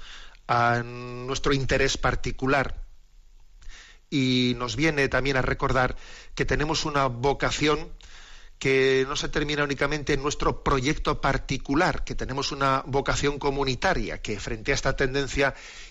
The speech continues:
individualista tan, tan extendida, cada uno de nosotros tiene una vocación al bien común y, por lo tanto, vamos a reivindicar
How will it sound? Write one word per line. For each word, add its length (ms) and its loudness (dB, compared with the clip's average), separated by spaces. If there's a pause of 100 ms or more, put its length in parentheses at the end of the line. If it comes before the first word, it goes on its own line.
(100)
individualista 1000 2
tan, 600 0 (380)
tan 180 0
extendida, 680 2 (240)
cada 200 -2
uno 160 2
de 80 2
nosotros 400 0
tiene 160 2
una 160 2
vocación 580 2
al 140 2
bien 260 2
común 340 -4
y, 80 -4
por 120 0
lo 80 2
tanto, 320 2 (400)
vamos 500 2
a 80 4
reivindicar 1000 2